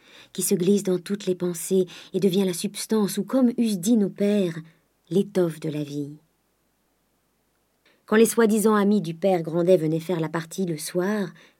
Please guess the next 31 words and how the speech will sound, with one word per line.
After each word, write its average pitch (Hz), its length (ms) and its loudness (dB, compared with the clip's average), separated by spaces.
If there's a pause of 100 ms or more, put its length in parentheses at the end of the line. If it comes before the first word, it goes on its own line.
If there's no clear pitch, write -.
(200)
elle 196 140 2
était 233 240 0
gaie, 196 300 2 (440)
elle 175 160 2
dissimulait, 180 760 -2 (560)
mais 180 80 -2
pendant 196 280 2
toute 220 180 -4
la 208 100 2
matinée, 202 640 2
elle 190 140 -4
causait 180 240 0
de 175 80 -2
Charles 170 320 -2
avec 165 200 -4
sa 170 160 -4
mère 160 240 -2
et 160 60 -4
Nanon. 147 380 -6 (880)
Nanon 233 400 6 (640)
avait 208 180 6
compris 254 300 4
qu'elle 240 160 4
pouvait 214 200 2
compatir 214 520 0
aux 185 60 2
souffrances 196 420 -2
de 175 40 -2
sa 180 180 -2
jeune 190 220 2
maîtresse 202 560 -2